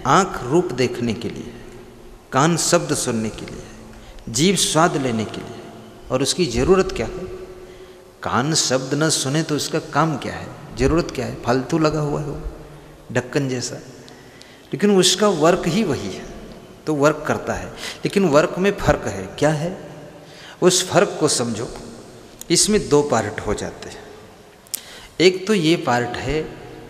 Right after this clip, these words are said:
इंद्रियों का भोग विषय के लिए प्रयोग करना,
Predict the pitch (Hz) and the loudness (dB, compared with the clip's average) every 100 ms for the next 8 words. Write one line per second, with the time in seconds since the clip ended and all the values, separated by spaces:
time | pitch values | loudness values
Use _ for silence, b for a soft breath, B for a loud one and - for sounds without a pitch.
0 | - - - - - - - - - - | -20 -20 -20 -20 -20 -20 -20 -20 -20 -20
1 | - - - - - - - 156 165 160 | -20 -20 -16 -14 -14 -14 -2 2 4 4
2 | 175 196 214 202 165 156 170 180 180 - | 6 6 6 2 0 2 2 0 -2 -8
3 | - - - 123 156 180 147 131 - 185 | -10 -6 -4 4 4 4 2 -2 2 4
4 | 190 165 135 127 147 156 - 139 127 - | 4 2 -2 0 -2 -2 -2 2 2 0
5 | - 95 87 76 | -2 -4 -4 -8